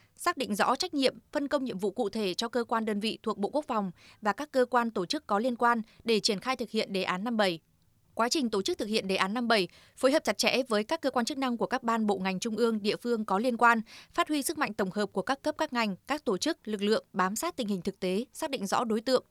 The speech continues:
nội dung, hình thức tuyên truyền phù hợp với đặc điểm nhiệm vụ của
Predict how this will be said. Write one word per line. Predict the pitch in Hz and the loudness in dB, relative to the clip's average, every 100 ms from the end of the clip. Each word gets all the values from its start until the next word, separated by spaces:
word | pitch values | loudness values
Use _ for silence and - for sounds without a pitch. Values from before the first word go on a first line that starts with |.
| _ | _
nội | 226 226 | -4 -2
dung, | 202 262 233 | 0 -2 0
hình | 226 202 | 0 -2
thức | 302 | -2
tuyên | 269 240 | -2 0
truyền | 240 | 0
phù | 180 190 | -2 -2
hợp | 196 196 - | 0 -2 -2
với | 196 214 | -4 -2
đặc | 269 208 | -2 0
điểm | 208 175 | -2 0
nhiệm | 196 185 | -4 -2
vụ | 226 - - _ | -2 -2 -10 _
của | - 202 | 0 0